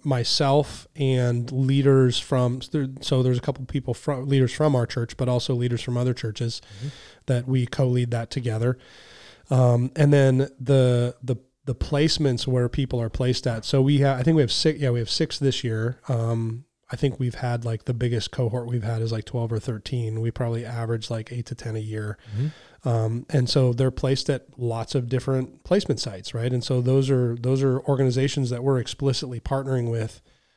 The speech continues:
Speaker 1: um, by
Speaker 2: Right.
Speaker 1: placing these people there. Um, and then again, like, our leadership team is a collaborative effort of,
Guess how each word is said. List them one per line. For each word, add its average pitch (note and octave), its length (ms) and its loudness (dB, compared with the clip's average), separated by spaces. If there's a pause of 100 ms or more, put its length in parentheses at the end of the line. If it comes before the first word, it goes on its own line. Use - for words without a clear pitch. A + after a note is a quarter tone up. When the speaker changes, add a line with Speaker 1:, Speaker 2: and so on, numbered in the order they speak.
(140)
Speaker 1:
um, A#2 180 -2
by A#2 100 -2
Speaker 2:
Right. A2+ 100 -4
Speaker 1:
placing C3 360 0
these A#2+ 160 0
people B2 300 -2
there. A2+ 320 -2 (1120)
Um, A#2 440 2
and C3+ 160 2
then C3 80 4
again, C3+ 320 4
like, A#2 240 -2 (300)
our B2 160 0
leadership B2 400 -4
team B2+ 260 0
is A#2 180 -2
a A#2 60 -4
collaborative A#2+ 540 -4
effort B2+ 440 -4
of, A#2 440 -6